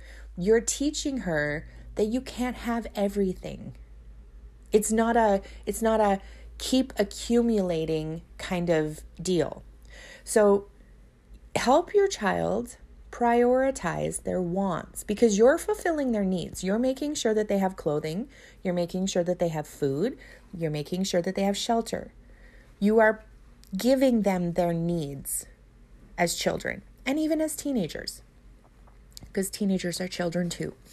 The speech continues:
<laughs> I feel like we need a, a t-shirt that says that.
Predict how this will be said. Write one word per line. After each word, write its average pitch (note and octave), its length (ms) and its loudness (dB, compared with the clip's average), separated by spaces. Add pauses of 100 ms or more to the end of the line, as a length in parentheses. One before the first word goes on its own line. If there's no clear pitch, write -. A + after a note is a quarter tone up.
(160)
<laughs> - 1120 0
I C4 80 4
feel B3+ 200 4
like B3+ 160 6
we D4+ 160 12
need A#3+ 200 6
a, G3+ 180 6 (220)
a G#3 80 4
t-shirt G#3 580 2
that F3+ 160 4
says E3+ 180 4
that. - 220 -4